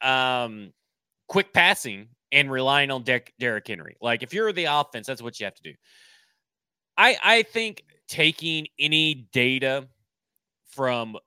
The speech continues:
the Chargers versus Dolphins game is folly. I think it's foolish. I think it's silly.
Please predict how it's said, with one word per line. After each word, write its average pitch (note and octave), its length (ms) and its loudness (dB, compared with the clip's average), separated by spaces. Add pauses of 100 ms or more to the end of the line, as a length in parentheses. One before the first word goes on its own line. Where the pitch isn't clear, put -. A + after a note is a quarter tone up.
(220)
the A#2 140 -10
Chargers C3+ 600 -6
versus A2+ 360 -12
Dolphins A2 540 -6
game A#2 420 -6 (640)
is B2 220 -8
folly. F2+ 560 -4 (260)
I B2 100 2
think B2 200 -8
it's - 180 -14
foolish. E3 680 -8 (580)
I A#2 80 -2
think A2+ 220 -10
it's - 160 -12
silly. E3 580 -6